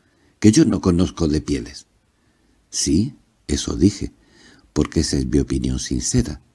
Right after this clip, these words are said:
contestó Juvencio calmadamente. "Mira,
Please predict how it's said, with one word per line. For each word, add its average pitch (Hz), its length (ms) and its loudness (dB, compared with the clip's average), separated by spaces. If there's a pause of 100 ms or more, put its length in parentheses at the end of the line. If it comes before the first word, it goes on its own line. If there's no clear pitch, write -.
(520)
contestó 71 500 -2
Juvencio 67 880 -4
calmadamente. - 960 -10 (720)
"Mira, - 380 4